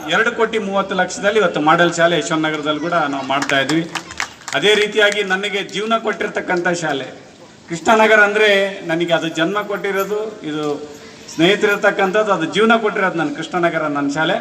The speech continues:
ಅದನ್ನು ಕೂಡ ಸುಮಾರಾಗಿ ಒಂದ್ ಕೋಟಿ ಇಪ್ಪತ್ತು ಲಕ್ಷದಲ್ಲಿ ಇವತ್ತು ಒಳ್ಳೆಯ ಶಾಲೆ ಕೂಡ ಇವತ್ತು ಮಾಡಿರ್ತಕ್ಕಂಥದ್ದು. ಒಂದು ಮಾತು ಹೇಳ್ತಾರೆ, "ಮನೆ ಗೆದ್ದು ಮಾರು ಗೆಲ್ಲು" ಅಂತೇಳಿ. ನನ್ನ ಹೃದಯ ಎಲ್ಲಿರ್ತೈತೆ ಅದು ಗೆದ್ದು ಆಮೇಲೆ ಉಳ್ಕೆದ್ದು ಬ್ಯಾಡನ್ ಮಾಡೋಣ ಅಂತಂತೆ. ಕರೆಕ್ಟ್ ಏನೇನು ಅದರಲ್ಲಿ ನನ್ನ ಹೃದಯದಾಗ ನನ್ನ ಸ್ನೇಹಿತರು, ನಾನು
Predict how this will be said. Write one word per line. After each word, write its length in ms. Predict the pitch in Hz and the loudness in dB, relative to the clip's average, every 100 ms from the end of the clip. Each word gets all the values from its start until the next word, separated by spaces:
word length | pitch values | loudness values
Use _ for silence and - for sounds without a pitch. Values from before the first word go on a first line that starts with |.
| - 147 | -2 2
ಅದನ್ನು 300 | 180 254 240 | 4 4 2
ಕೂಡ 160 | 240 254 220 214 | 4 4 4 0
ಸುಮಾರಾಗಿ 360 | 208 220 226 202 | -2 0 0 0
ಒಂದ್ 200 | 214 220 | -2 -2
ಕೋಟಿ 220 | 220 220 | -2 -2
ಇಪ್ಪತ್ತು 300 | 214 208 196 | -2 -2 0
ಲಕ್ಷದಲ್ಲಿ 340 | 180 185 214 | -2 0 2
ಇವತ್ತು 280 | 190 180 185 | 2 2 0
ಒಳ್ಳೆಯ 440 | 170 208 214 196 | 0 2 2 2
ಶಾಲೆ 300 | 170 170 175 | 2 2 2
ಕೂಡ 140 | 165 175 | 2 2
ಇವತ್ತು 500 | 190 165 147 - 143 | 2 2 -2 -4 -4
ಮಾಡಿರ್ತಕ್ಕಂಥದ್ದು. 1120 | 139 143 147 - 139 135 123 151 165 - - - - - 139 | -4 -4 -4 -6 -6 -4 -4 -6 -10 -16 -18 -20 -20 -18 -12
ಒಂದು 140 | 143 | -2
ಮಾತು 280 | 165 196 196 | 2 2 2
ಹೇಳ್ತಾರೆ, 380 | 190 196 185 175 | 0 0 0 2
"ಮನೆ 260 | 170 185 | 0 0
ಗೆದ್ದು 220 | 190 185 | 0 -2
ಮಾರು 260 | 175 170 180 | 0 2 2
ಗೆಲ್ಲು" 260 | 170 170 165 | 0 0 0
ಅಂತೇಳಿ. 600 | 160 165 156 175 - - | 0 -4 -6 -6 -10 -2
ನನ್ನ 220 | 151 170 | 2 4
ಹೃದಯ 300 | 160 175 220 | 2 4 4
ಎಲ್ಲಿರ್ತೈತೆ 500 | 208 202 208 208 214 | 4 2 0 0 2
ಅದು 160 | 196 170 | 0 0
ಗೆದ್ದು 300 | 190 202 220 | -4 -2 2
ಆಮೇಲೆ 380 | 185 190 190 180 | 2 2 0 0
ಉಳ್ಕೆದ್ದು 420 | 165 165 180 165 | -2 -4 -4 -4
ಬ್ಯಾಡನ್ 380 | 147 160 165 147 | 0 0 2 2
ಮಾಡೋಣ 280 | 147 143 139 | 0 2 0
ಅಂತಂತೆ. 340 | 139 139 131 | -2 -4 -2
ಕರೆಕ್ಟ್ 300 | 165 196 202 | 4 4 4
ಏನೇನು 220 | 196 202 | 4 4
ಅದರಲ್ಲಿ 640 | 196 202 196 185 135 - - - - - - | 4 4 2 0 -2 -6 -14 -18 -20 -16 -2
ನನ್ನ 180 | 165 180 | 2 4
ಹೃದಯದಾಗ 440 | 185 190 202 196 | 4 6 6 6
ನನ್ನ 160 | 190 185 | 4 2
ಸ್ನೇಹಿತರು, 640 | - 196 196 196 185 180 | 0 0 0 -2 -2 0
ನಾನು 600 | 175 175 196 190 185 175 | 4 4 6 4 2 0